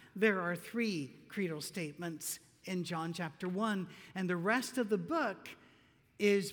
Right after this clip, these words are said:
proving the truth of the creedal statements found in John chapter one.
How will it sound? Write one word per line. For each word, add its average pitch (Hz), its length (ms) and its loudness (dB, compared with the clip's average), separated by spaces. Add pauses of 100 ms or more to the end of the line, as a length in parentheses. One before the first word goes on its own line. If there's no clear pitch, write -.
proving 196 800 2 (260)
the 196 100 2
truth 202 640 0 (200)
of 185 140 0
the 180 60 -2
creedal 220 360 2
statements 208 680 -4
found 190 500 0 (160)
in 196 160 0
John 170 260 0
chapter 170 360 -6
one. 180 340 0